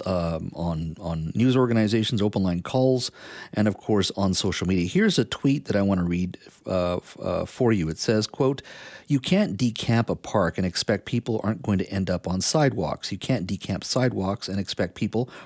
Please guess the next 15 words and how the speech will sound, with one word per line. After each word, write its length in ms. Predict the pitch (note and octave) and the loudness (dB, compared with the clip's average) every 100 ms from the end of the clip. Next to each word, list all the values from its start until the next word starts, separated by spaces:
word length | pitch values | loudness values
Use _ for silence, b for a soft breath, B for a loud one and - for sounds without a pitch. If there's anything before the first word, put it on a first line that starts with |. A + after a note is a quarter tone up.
| B | B
aren't 220 | G#2+ G2 | -2 0
going 160 | G#2+ G#2+ | 2 2
to 80 | - | 2
end 160 | F2+ | 0
up 140 | F#2 B2+ | 0 0
in 100 | A#2+ | 0
parks. 480 | - C3+ - - - B B | 2 2 2 -4 -8 B B
This 240 | G#2 A2 | 0 2
vicious 480 | - A2 A2 D3+ D3+ | 2 0 2 0 0
and 100 | G#2+ | 2
inhumane 600 | F#2 F2+ - A#2 A2+ B2+ | 0 0 0 2 4 4
cycle 420 | - F#2+ E2 A#2+ | 2 2 2 0
needs 320 | G#2+ F2+ E2 - | 0 -2 -4 -6
to 140 | A2 | -4
stop." 400 | - F3+ F#2 - | 0 0 -2 -8